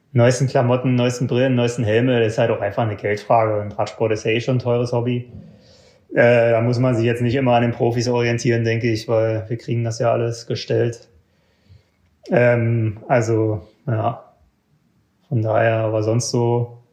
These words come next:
vom Style her muss man einfach nur gucken, was die Profis machen, dann, dann passt das schon. <laughs> Ja.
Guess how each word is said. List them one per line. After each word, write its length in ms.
vom 260
Style 360
her 380
muss 180
man 140
einfach 260
nur 160
gucken, 240
was 160
die 80
Profis 400
machen, 260
dann, 320
dann 140
passt 260
das 140
schon. 240
<laughs> 80
Ja. 300